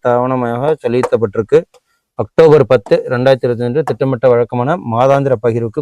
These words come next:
கூடுதலாக இந்த முன்மனம் வழங்கப்பட்டிருக்கு. So, உத்தரப்பிரதேசம் பதினெட்டாயிரத்தி இருநூத்தி இருபத்தேழு கோடி ஒதுக்கப்பட்டிருக்கு. அடுத்து, மத்திய சுற்றுச்சூழல் அமைச்சர் பூபேந்தர் யாதவ் எந்த மாநிலத்தில்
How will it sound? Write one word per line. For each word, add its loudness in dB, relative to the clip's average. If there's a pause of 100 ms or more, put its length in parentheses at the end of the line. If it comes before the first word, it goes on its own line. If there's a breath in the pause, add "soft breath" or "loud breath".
கூடுதலாக -6 (420)
இந்த 0
முன்மனம் 0
வழங்கப்பட்டிருக்கு. -2 (260)
So, 2 (840)
உத்தரப்பிரதேசம் 4
பதினெட்டாயிரத்தி 4
இருநூத்தி -2
இருபத்தேழு 2
கோடி 2
ஒதுக்கப்பட்டிருக்கு. 0 (4000 soft breath)
அடுத்து, 4 (440)
மத்திய 6
சுற்றுச்சூழல் 6
அமைச்சர் 4
பூபேந்தர் 6
யாதவ் 6
எந்த 4
மாநிலத்தில் 2